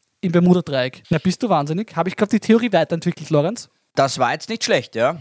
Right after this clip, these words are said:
Speaker 2: Aber das hättest du mir vorher sagen müssen. Das zählt jetzt natürlich nicht mehr dazu.
Speaker 1: Fuck.
Speaker 2: Das zählt, das zählt nicht mehr zu meiner Entscheidungsfindung. Aber ich hab mich auch schon entschieden.
Speaker 1: Okay, naja, sehr gut.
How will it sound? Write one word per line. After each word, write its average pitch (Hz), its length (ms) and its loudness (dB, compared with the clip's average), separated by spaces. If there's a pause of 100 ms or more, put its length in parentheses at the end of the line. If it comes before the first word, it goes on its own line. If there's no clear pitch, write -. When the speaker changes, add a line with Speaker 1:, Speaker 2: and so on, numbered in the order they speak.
(160)
Speaker 2:
Aber 151 200 0
das 170 100 -4
hättest 196 220 -4
du 247 40 -2
mir 233 120 -2
vorher - 240 2
sagen 120 200 -2
müssen. 110 200 -6
Das 131 120 -6
zählt 160 220 -4
jetzt 117 240 -6
natürlich 104 340 -8
nicht 101 200 -10
mehr 107 80 -4
dazu. 113 380 -4 (140)
Speaker 1:
Fuck. - 180 -2 (1040)
Speaker 2:
Das - 140 -8
zählt, - 320 -8
das 180 120 -2
zählt 175 220 -4
nicht 180 200 -6
mehr 139 120 -2
zu - 120 -8
meiner 123 280 0
Entscheidungsfindung. 123 840 -2 (600)
Aber 170 160 0
ich 202 100 -6
hab 214 120 4
mich 180 180 -2
auch 123 120 0
schon 107 180 -4
entschieden. 98 420 -10 (200)
Speaker 1:
Okay, 208 420 0
naja, 185 320 2
sehr 226 260 0
gut. - 340 -2